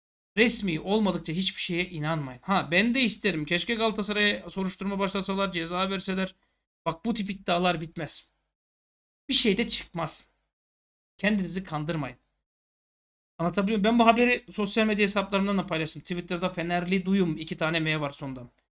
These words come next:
Instagram'da Fenerli Duyum, <laughs> iki tane M var. Orada da aynısını söyledim.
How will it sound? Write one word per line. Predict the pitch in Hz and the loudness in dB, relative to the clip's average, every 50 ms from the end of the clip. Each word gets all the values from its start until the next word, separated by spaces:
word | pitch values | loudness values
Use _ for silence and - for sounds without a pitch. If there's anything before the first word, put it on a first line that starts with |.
| _ - | _ -12
Instagram'da | - 156 - 190 180 180 190 190 185 185 | -10 -8 -4 -2 -2 0 0 0 0 0
Fenerli | 185 185 175 175 175 180 180 180 | 0 0 0 2 2 2 0 0
Duyum, | 180 185 185 185 196 - - - | 2 2 2 2 0 -4 -8 -12
<laughs> | - - | -10 -8
iki | 208 196 - 190 | -8 -8 -8 -4
tane | - 165 175 180 | -2 0 0 0
M | 170 170 170 165 156 | 2 2 2 2 2
var. | 147 135 - - - _ _ _ _ _ _ _ _ _ _ _ _ _ _ _ _ _ _ _ _ _ - | 0 -4 -6 -10 -20 _ _ _ _ _ _ _ _ _ _ _ _ _ _ _ _ _ _ _ _ _ 2
Orada | 220 247 247 240 233 | 6 6 6 6 6
da | 220 | 4
aynısını | 202 185 - - 185 160 | 4 4 2 -2 -6 -6
söyledim. | - 151 147 147 131 127 | -6 -6 -8 -8 -8 -14